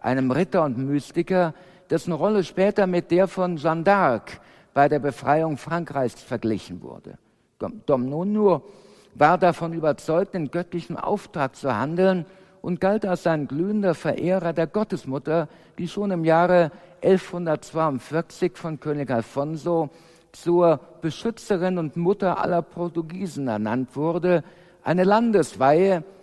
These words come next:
die sechzehnhundertsechsundvierzig von König Jean den Vierten nach der Wiederherstellung der nationalen Unabhängigkeit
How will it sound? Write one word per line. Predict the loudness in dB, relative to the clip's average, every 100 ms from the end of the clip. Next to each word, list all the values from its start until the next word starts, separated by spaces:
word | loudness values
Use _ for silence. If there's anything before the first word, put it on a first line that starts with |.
| _
die | -10
sechzehnhundertsechsundvierzig | -2 -2 -2 -6 -4 -4 -4 -2 -2 -2 -4 -6 -8 -6 -6 -6 -4 -4 -4
von | -10 -10
König | -6 -6 -4 -6 -10 -20 -10
Jean | -2 0 0 0
den | -2 -4
Vierten | -4 -2 -2 -2 -4
nach | -4 -4
der | -6 -6
Wiederherstellung | -2 -2 -2 -4 -6 -8 -8 -6
der | -6
nationalen | -4 -8 -10 -6 -4 -4
Unabhängigkeit | -6 -6 -6 -6 -8 -4 -2 -4